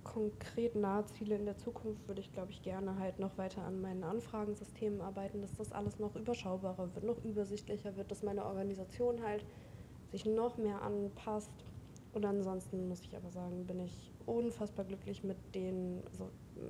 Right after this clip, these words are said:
mit meiner Vier-Tage-Woche, dass ich halt den einen für Büro habe und, äh, sonst nur vier Tage tätowiere, dass ich mein Wochenende habe, ist nach wie vor etwas, wofür ich unglaublich dankbar bin. Und ich denke,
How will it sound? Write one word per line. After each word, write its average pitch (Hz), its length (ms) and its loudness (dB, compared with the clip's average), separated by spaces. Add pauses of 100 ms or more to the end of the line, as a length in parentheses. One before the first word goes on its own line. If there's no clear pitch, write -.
(160)
mit 202 160 0
meiner 190 180 2
Vier-Tage-Woche, 190 680 0
dass 185 200 0
ich - 80 -10
halt 185 140 -2
den 190 120 0
einen 190 220 0
für 214 100 -2
Büro 196 300 0
habe 185 320 2
und, 180 280 0 (600)
äh, 185 180 2
sonst 180 280 0
nur 214 100 4
vier 220 180 2
Tage 202 300 0
tätowiere, 202 500 2
dass 190 160 -4
ich - 140 -4
mein 196 260 4
Wochenende 220 500 2
habe, 196 260 2
ist 196 140 -4
nach 196 240 2
wie 196 80 -2
vor - 200 0
etwas, - 340 0
wofür 214 220 -4
ich - 100 -6
unglaublich 220 380 4
dankbar 208 360 2
bin. 202 380 2 (240)
Und 180 500 2 (1160)
ich - 140 -6
denke, 214 480 0